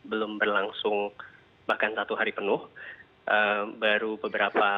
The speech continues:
penerbangan kami saja yang sudah berlangsung. Yang, eh, kami lakukan saat ini adalah kami memastikan bahwa setiap penumpang kami mendapatkan bantuan sebagaimana yang,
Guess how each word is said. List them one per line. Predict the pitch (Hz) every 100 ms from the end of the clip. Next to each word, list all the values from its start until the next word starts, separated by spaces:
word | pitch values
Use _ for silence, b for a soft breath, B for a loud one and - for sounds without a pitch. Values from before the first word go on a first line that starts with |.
| 101
penerbangan | 104 95 98 104
kami | 101 104
saja | 107 104 107
yang |
sudah | - 101 101 -
berlangsung. | 98 95 - 107 107 - B B B -
Yang, | 120 120 117 117 117 113 -
eh, | 110 113 110 110 110
kami | - 113 113
lakukan | 113 113 147
saat | 147 117 127
ini | 135
adalah | 113 120
kami | - 127
memastikan | 123 120 117 113 - 135 156 151 - _ -
bahwa | 107 113 131 139 139
setiap | - 117 113
penumpang | 110 113 113
kami | 110 107 127 139
mendapatkan | 131 113 110 - 127 117
bantuan | 104 113 123 127
sebagaimana | 113 110 107 117
yang, | 123 113